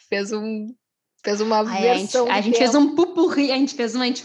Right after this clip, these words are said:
Speaker 2: a gente foi revolucionária aqui nas nossas
Speaker 1: A gente
Speaker 2: próprias
Speaker 1: gravou um episódio que vai sair depois,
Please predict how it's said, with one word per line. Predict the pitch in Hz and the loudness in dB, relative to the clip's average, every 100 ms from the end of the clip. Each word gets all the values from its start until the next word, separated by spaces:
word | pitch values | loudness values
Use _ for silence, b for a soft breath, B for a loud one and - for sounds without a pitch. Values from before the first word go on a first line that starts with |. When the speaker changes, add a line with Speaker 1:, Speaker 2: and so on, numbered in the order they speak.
| 214 | -6
Speaker 2:
a | |
gente | 240 - | -4 -6
foi | - 233 240 254 | -6 -2 0 0
revolucionária | 294 247 302 311 311 294 247 240 269 | 0 0 -2 -2 -2 -2 0 0 -2
aqui | 277 247 | -4 -6
nas | 247 254 | -8 -8
nossas | 233 226 247 226 - - | -8 -8 -6 -8 -10 -8
Speaker 1:
A | 220 | -4
gente | 233 233 | 0 2
Speaker 2:
próprias | 240 247 233 262 | 2 2 2 2
Speaker 1:
gravou | 233 285 | 2 2
um | |
episódio | 294 294 226 233 233 | 0 0 0 0 0
que | - | -2
vai | 247 | -4
sair | 240 233 226 | -2 -4 -4
depois, | 214 214 240 294 269 - | -8 -4 -2 0 -4 -10